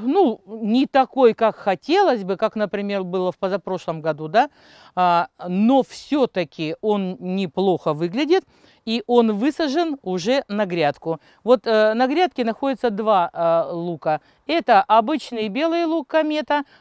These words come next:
а это вот как раз Exhibition. Это любимец публики, и мы уже привыкли, что он на наших участках практически есть у всех.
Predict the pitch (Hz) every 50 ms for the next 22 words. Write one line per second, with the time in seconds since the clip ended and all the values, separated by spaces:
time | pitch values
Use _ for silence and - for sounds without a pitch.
0 | _ _ 202 202 202 220 247 302 339 269 - 269 240 208 214 254 262 - - 226
1 | 185 - 226 233 247 247 - - 220 208 - 220 220 208 - - 226 196 180 170
2 | 147 - 160 147 147 139 _ - 175 208 220 - 226 208 190 180 - _ _ _
3 | _ - 220 240 202 240 220 202 196 180 - _ - 339 311 330 349 277 - 330
4 | 330 302 - _ _ _ _ - 220 214 208 196 196 190 185 180 208 220 247 269
5 | 254 226 208 240 175 220 214 220 247 294 - 247 240 202 - _ 214 196 196 196
6 | 196 196 190 - - 190 - 185 - - 262 269 - - 202 - - 175 170 -
7 | - 240 - - - 170 180 190 - 196 180 - - 135 117